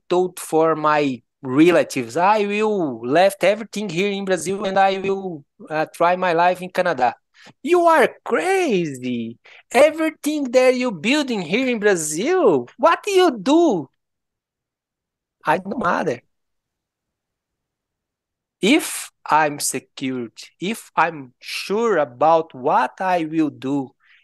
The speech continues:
and I don't put my, uh, family and myself in risk, don't matter about,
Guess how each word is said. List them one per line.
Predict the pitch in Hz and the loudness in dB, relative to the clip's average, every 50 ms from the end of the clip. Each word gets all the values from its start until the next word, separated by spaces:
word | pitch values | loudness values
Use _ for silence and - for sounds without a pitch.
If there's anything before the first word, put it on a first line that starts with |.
| - | -4
and | - 151 160 151 139 - - | -2 -2 -2 -2 -4 -8 -2
I | - 156 156 165 156 | 0 0 2 2 0
don't | 135 123 123 185 240 320 - - - | -2 -2 0 2 2 2 0 -2 -6
put | - 247 262 254 - - | -2 -2 -2 -2 -4 -8
my, | 185 170 165 170 175 170 165 160 147 127 117 - _ _ _ _ _ _ _ _ _ _ _ _ _ _ _ | -8 -4 -2 0 0 2 2 0 -2 -4 -6 -10 _ _ _ _ _ _ _ _ _ _ _ _ _ _ _
uh, | - 139 135 131 127 120 | -10 -8 -8 -8 -8 -10
family | - - - - - 170 190 202 180 156 139 135 135 143 | -10 -12 -8 -4 -2 0 0 0 -2 -4 -4 -4 -4 -4
and | 151 151 143 127 - - | -4 -6 -8 -12 -18 -12
myself | 151 143 147 143 143 135 - - 147 139 143 143 - - | -6 -4 -2 -2 -2 -4 -4 -2 0 0 0 -2 -4 -10
in | 135 123 117 110 | -14 -14 -10 -4
risk, | 127 175 247 311 311 - - - _ _ _ _ _ _ _ _ _ - | -4 -2 0 0 -2 -2 -4 -10 _ _ _ _ _ _ _ _ _ -20
don't | 127 123 117 139 147 170 196 - - | -12 -4 0 2 2 2 2 0 -6
matter | 175 156 139 143 147 175 220 214 190 175 160 | -12 -8 -6 -4 -4 -4 -4 -4 -4 -4 -4
about, | 151 139 131 151 165 175 180 | -4 -4 -2 -2 -2 -2 -4